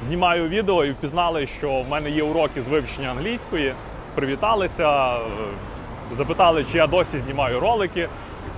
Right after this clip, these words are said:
Я сказав, що трошки формат додолучаю новий. І дуже приємно. Насправді, я вам скажу відверто: тут, в Лондоні, я частіше зустрічаю підписників, аніж, е, в Україні.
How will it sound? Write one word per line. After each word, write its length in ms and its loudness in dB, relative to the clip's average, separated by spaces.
Я 120 -2
сказав, 420 0
що 80 -10
трошки 360 -4
формат 440 -2
додолучаю 800 2
новий. 380 -2
І 280 -4
дуже 220 0
приємно. 520 0
Насправді, 420 -2
я 140 0
вам 120 -4
скажу 260 -6
відверто: 420 -4
тут, 140 -4
в 20 -10
Лондоні, 520 0
я 120 0
частіше 680 -4
зустрічаю 640 -4
підписників, 800 -6
аніж, 520 -10
е, 340 -6
в 40 -10
Україні. 520 -6